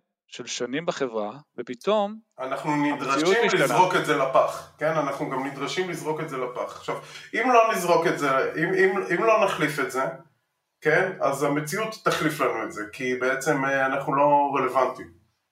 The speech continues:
Speaker 2: כן? ואם כן נחליף את זה ביום, אין לנו שום ודאות בדבר הזה.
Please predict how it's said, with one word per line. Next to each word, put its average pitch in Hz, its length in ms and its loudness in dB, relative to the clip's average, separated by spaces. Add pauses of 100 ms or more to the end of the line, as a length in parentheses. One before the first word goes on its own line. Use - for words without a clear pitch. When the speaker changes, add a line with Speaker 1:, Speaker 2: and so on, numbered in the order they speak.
(140)
Speaker 2:
כן? 156 240 0 (300)
ואם 147 180 0
כן 202 180 6
נחליף 170 340 0
את 147 100 -4
זה 135 100 0
ביום, 123 600 0 (600)
אין 170 120 6
לנו 196 200 4
שום 185 300 0
ודאות 185 420 2
בדבר 156 420 6
הזה. 208 160 -4